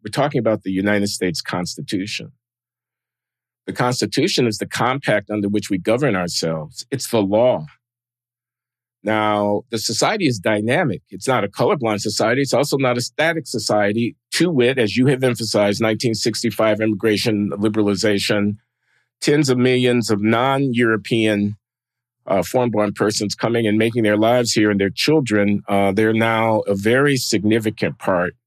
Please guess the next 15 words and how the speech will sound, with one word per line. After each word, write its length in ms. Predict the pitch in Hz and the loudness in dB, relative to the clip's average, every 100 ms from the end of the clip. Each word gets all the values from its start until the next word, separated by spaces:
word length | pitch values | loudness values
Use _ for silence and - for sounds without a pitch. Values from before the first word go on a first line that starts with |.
| _ _ _ _ _ _ _ | _ _ _ _ _ _ _
of 200 | 95 90 85 - | -2 -2 -2 -4
the, 260 | 87 87 76 - | -4 -4 -8 -14
of 100 | 87 | -12
the 80 | 90 | -8
social 380 | - 98 87 98 | -4 -4 -4 -4
landscape. 500 | 113 127 123 95 - | -2 -2 -4 -6 -4
The 100 | - | -2
law 640 | 104 104 131 165 143 113 139 170 _ _ _ _ _ _ _ _ _ _ _ _ _ _ _ _ _ _ | 0 2 2 2 2 0 -2 -6 _ _ _ _ _ _ _ _ _ _ _ _ _ _ _ _ _ _
is 300 | 120 113 104 | 0 0 0
the 100 | 113 | -6
compact 580 | 104 123 117 120 113 - | -2 -2 -2 -2 -4 -2
under 160 | 117 113 | -4 0
which 240 | 117 - | -2 0
we 160 | 113 110 | 0 2
are 200 | 107 | 0